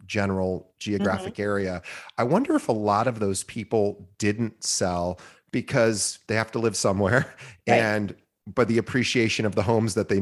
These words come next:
Speaker 1: and also the competition from, because of rates
Speaker 2: Mm-hmm.
Speaker 1: being so low, I almost wonder if that prevented a lot of people from moving, thinking, "Well, I could, sure, I could cash out,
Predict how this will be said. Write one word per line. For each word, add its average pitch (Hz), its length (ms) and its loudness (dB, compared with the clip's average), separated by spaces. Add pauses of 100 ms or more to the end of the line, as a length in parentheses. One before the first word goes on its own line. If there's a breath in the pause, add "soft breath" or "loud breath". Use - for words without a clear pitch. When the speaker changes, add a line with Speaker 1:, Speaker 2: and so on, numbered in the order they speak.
(140)
Speaker 1:
and 117 120 2
also 120 300 2
the 92 120 -2
competition 101 680 0
from, 90 380 -2
because 92 260 -6
of 82 100 -16
rates 87 240 -6
Speaker 2:
Mm-hmm. - 60 -14
Speaker 1:
being 85 140 -6
so 85 200 -6
low, 104 300 0 (260 loud breath)
I - 60 -6
almost 302 240 0
wonder 147 200 4
if 117 100 -4
that 127 220 2
prevented 107 420 0
a - 20 0
lot 98 180 0
of 95 100 -6
people 101 280 -6
from 117 500 0
moving, 90 360 0
thinking, 101 360 -2
"Well, 107 140 2
I 139 80 4
could, 117 220 -4
sure, 226 160 0
I 131 60 4
could - 160 -10
cash 90 300 -4
out, 104 380 0